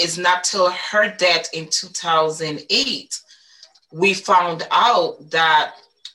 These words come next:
the same thing or similar things happened to my mom as well. So, you know, I came from a family of thirteen and I'm the baby last girl.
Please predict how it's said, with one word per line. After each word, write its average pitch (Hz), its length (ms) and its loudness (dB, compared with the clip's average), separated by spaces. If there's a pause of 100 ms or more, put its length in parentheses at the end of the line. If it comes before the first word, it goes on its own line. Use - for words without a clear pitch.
(300)
the 175 100 -2
same 196 400 0
thing 208 340 0
or 160 80 2
similar 175 380 -2
things 170 340 -6
happened 165 380 -4
to - 140 -4
my 156 200 -2
mom 151 320 2
as 143 180 -8
well. 170 440 2
So, 156 460 0 (320)
you 165 120 -4
know, 156 280 2 (180)
I 156 120 2
came 185 240 -4
from 190 200 -6
a 170 60 -2
family 165 340 0
of 156 80 -2
thirteen 170 600 0
and 156 140 0
I'm 170 100 -4
the 202 100 -4
baby 180 360 -2
last 151 340 2
girl. - 400 2